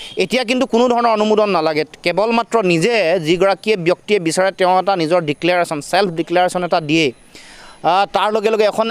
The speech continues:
affidavit জমা দিয়ে, তেওঁলোকে কৃষিভূমি ঔদ্যোগিক ক্ষেত্ৰলৈ তেওঁলোকে পৰিৱৰ্তন কৰিব পাৰিব। গতিকে এই যি তেওঁলোকৰ সিদ্ধান্ত, জাতিধ্বংসী, হঠকাৰী, আত্মঘাতী যিটো সিদ্ধান্ত তেওঁলোকে গ্ৰহণ কৰিছে কেবিনেটত,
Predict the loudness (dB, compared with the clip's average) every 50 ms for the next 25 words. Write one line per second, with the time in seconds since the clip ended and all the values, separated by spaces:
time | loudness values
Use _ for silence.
0 | -2 -2 -2 -2 0 0 0 0 2 0 0 0 2 0 0 0 0 0 0 2
1 | 0 2 2 0 0 0 0 0 2 0 0 0 -2 -4 -6 -4 -2 -2 0 0
2 | 0 0 0 0 2 2 2 0 0 0 -2 -2 -2 -4 -4 -4 -6 -2 -2 0
3 | 0 0 0 -2 -2 -2 -2 -2 -2 -2 -4 -8 _ _ -4 0 0 0 2 0
4 | -2 -2 -2 -4 -2 -2 0 0 0 0 0 -2 -4 -4 -6 -10 -16 -20 -20 -20
5 | -20 -20 -6 -2 0 0 2 0 0 -4 -6 _ 0 2 2 4 2 2 0 0
6 | -2 0 0 2 2 2 2 0 -2 -2 -2 0 0 0 0 0 -2 -2 -2 -2
7 | -4 -4 -2 -2 -2 -2 0 -2 -2 0 0 2 2 0 0 -2 -6 -14 -20 -20
8 | -20 -20 -18 -16 -6 -2 -2 0 0 0 0 0 2 2 2 2 2 0 -2 -2
9 | 0 0 0 0 -2 -2 -4 -4 -4 -2 -2 -4 -4 -2 -2 -2 0 2 2 0
10 | 0 -2 _ -2 0 0 2 2 0 0 0 0 -2 0 0 0 0 0 -2 -2
11 | -2 -2 -2 -2 -2 -2 -2 0 0 2 2 2 0 2 0 0 0 0 0 0
12 | -2 -2 -2 -4 -4 -4 -4 -2 -2 -2 -2 -2 -2 -2 -2